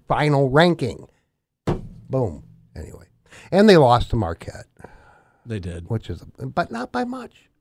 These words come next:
Speaker 1: but they did.
Speaker 2: Should
Speaker 1: Oh,
Speaker 2: we
Speaker 1: well.
Speaker 2: wrap up the Bronco talk with, uh, hockey?
Speaker 1: Real quick, yeah. Um,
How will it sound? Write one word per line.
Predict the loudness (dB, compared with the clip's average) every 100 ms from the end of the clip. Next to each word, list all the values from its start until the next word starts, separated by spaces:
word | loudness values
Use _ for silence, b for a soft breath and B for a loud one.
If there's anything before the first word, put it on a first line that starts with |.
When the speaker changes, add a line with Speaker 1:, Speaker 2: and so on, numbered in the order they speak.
| -20
Speaker 1:
but | -20 -20 _ -18
they | -16
did. | -16 -20 _ _ _ _ _ -4
Speaker 2:
Should | 0
Speaker 1:
Oh, |
Speaker 2:
we | 2
Speaker 1:
well. | 4
Speaker 2:
wrap | 4 2
up | 0
the | 0
Bronco | 2 2 -2
talk | -2 -2 -2 -8 _
with, | -4 -4 0
uh, | 0 0
hockey? | 2 0 0 -2 -4 -4
Speaker 1:
Real | 6 6
quick, | 8 6 6 6
yeah. | 6 6 2 -6
Um, | 0 4 4 2 -2